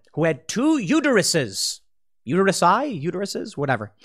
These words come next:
And she gave birth to a baby at twenty-two weeks. Twenty-two weeks. Wow. The baby was alive. So therein lies the, the, the hard moral question when it comes to choice versus life. There are two bodies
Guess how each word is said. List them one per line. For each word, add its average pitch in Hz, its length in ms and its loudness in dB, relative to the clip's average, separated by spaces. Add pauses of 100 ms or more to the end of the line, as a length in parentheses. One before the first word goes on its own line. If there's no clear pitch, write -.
(340)
And 156 380 2
she 190 180 -2
gave 202 240 2
birth 175 220 2
to 180 80 0
a 160 40 4
baby 147 200 2
at - 80 -6
twenty-two 135 320 -6
weeks. - 340 -10 (640)
Twenty-two 226 480 -2
weeks. - 560 -6 (400)
Wow. - 300 -6 (160)
The - 60 -12
baby 135 280 -2
was 170 120 2
alive. 180 540 2 (680)
So 170 160 -2
therein 226 360 4
lies 151 420 2
the, 139 80 -6
the, - 180 -12 (100)
the 151 160 -2
hard 165 540 4 (160)
moral 143 560 4 (120)
question 110 520 -2
when 123 100 -4
it 131 60 -6
comes 139 320 -4
to 135 160 -4
choice 131 360 -2
versus 117 380 -6
life. 156 320 0 (420)
There 139 140 2
are 156 240 0
two 180 540 0 (280)
bodies 131 600 0